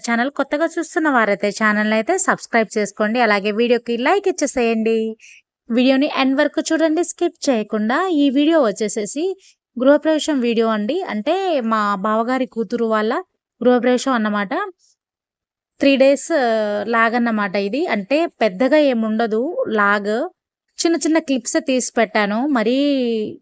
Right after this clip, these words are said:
లాగ్ ఎక్కువైతే కష్టంగా ఉంటదని చిన్న చిన్న క్లిప్స్ తీసి పెట్టాను. త్రీ డేస్‌ది అన్నమాట. కొన్ని ఇంపార్టెంట్ క్లిప్స్ అన్నమాట. వీడియో అయితే ఎండ్ వరకు చూడండి, చాలా బాగుంటది. తనేనండి మా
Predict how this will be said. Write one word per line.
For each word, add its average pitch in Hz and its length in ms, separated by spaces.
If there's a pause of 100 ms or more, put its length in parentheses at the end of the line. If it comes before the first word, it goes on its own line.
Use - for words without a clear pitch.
(1120)
లాగ్ 233 300
ఎక్కువైతే 240 520
కష్టంగా 226 440
ఉంటదని 220 480
చిన్న 247 220
చిన్న 254 220
క్లిప్స్ 247 420
తీసి 226 240
పెట్టాను. 208 440
త్రీ 233 240
డేస్‌ది 220 360
అన్నమాట. 202 360 (800)
కొన్ని 240 200
ఇంపార్టెంట్ 220 500
క్లిప్స్ 220 300
అన్నమాట. 196 340 (140)
వీడియో 226 260
అయితే 214 180
ఎండ్ 202 200
వరకు 214 260
చూడండి, 202 380
చాలా 196 280 (120)
బాగుంటది. 190 500 (2750)
తనేనండి 240 480
మా 294 140